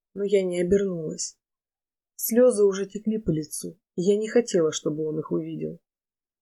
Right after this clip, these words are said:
Двери лифта открылись почти сразу, и мои молитвы были услышаны. Я никого не встретила по пути. Как я умудрилась открыть дверь, не понимаю, ведь замочную скважину я не видела.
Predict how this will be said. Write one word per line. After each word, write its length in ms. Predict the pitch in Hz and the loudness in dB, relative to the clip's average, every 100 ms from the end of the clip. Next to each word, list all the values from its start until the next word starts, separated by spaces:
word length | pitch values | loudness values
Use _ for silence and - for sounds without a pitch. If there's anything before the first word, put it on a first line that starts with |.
| _ _ _ _ _ _ _ | _ _ _ _ _ _ _
Двери 400 | 156 156 190 202 | -4 6 6 8
лифта 340 | 196 202 - 190 | 4 0 2 2
открылись 480 | 190 196 202 190 | 4 4 4 2
почти 360 | - 185 - 202 | 0 -2 -2 -4
сразу, 500 | 185 214 233 190 160 - | -2 0 0 0 -4 -4
и 80 | 170 | -2
мои 200 | 180 180 | 0 0
молитвы 460 | 170 180 208 - | 2 2 0 -2
были 220 | 156 170 175 | 0 0 -2
услышаны. 680 | 180 - 180 - 175 175 _ _ _ _ _ _ _ _ _ | -6 -4 -4 -4 -10 -12 _ _ _ _ _ _ _ _ _
Я 160 | - 220 | 0 2
никого 400 | 233 175 160 165 | 2 2 0 0
не 120 | 180 | -2
встретила 520 | 170 - 160 151 160 | -4 -2 -4 -4 -8
по 120 | 147 160 | -8 -12
пути. 460 | - - - 190 _ _ _ _ _ _ _ _ _ _ _ _ _ _ _ _ _ _ _ _ _ _ _ _ _ _ _ | -12 -12 -12 -14 _ _ _ _ _ _ _ _ _ _ _ _ _ _ _ _ _ _ _ _ _ _ _ _ _ _ _
Как 240 | - 208 208 | 0 0 0
я 180 | 175 | -2
умудрилась 600 | 165 170 175 190 180 160 175 | -2 -2 2 4 4 2 2
открыть 380 | 165 196 185 | 0 0 0
дверь, 300 | 170 180 240 | 0 0 0
не 140 | 220 185 | 2 0
понимаю, 640 | 196 185 196 185 156 156 | 2 0 0 -2 -4 -6
ведь 160 | 147 165 | -6 -2
замочную 520 | 170 196 202 - 175 | 2 4 2 2 -2
скважину 600 | 165 - 190 214 185 175 | -4 0 2 2 -2 -6
я 140 | 170 180 | -4 -4
не 160 | 190 | -2
видела. 420 | 190 170 156 165 | -4 -6 -6 -10